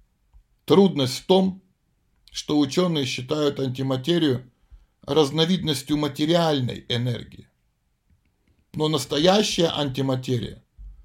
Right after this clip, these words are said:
должна быть полностью антиматериальной. Материя по своей природе подвержена уничтожению. Антиматерия же,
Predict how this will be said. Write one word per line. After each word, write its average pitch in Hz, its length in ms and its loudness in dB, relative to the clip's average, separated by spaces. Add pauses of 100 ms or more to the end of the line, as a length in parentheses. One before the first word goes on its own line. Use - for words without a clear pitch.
(220)
должна 135 440 0
быть 131 280 -4
полностью 143 1000 4 (320)
антиматериальной. 131 1600 -4 (1500)
Материя 185 480 6
по 156 120 -2
своей 151 220 0
природе 151 400 0
подвержена 143 640 -2
уничтожению. 120 760 -6 (640)
Антиматерия 185 960 4
же, 156 240 -6